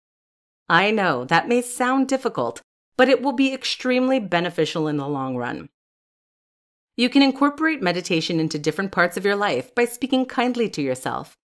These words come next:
intentionally breathing, and living in the moment.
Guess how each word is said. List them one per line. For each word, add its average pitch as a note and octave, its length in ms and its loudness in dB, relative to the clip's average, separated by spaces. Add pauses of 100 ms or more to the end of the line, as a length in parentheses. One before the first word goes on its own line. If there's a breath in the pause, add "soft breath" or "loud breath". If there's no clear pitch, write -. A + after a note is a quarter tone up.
(180)
intentionally D#3 760 0
breathing, A3 560 0 (300)
and B3+ 200 2
living E3 320 4
in D#3 100 2
the D3+ 80 0
moment. C#3+ 500 -2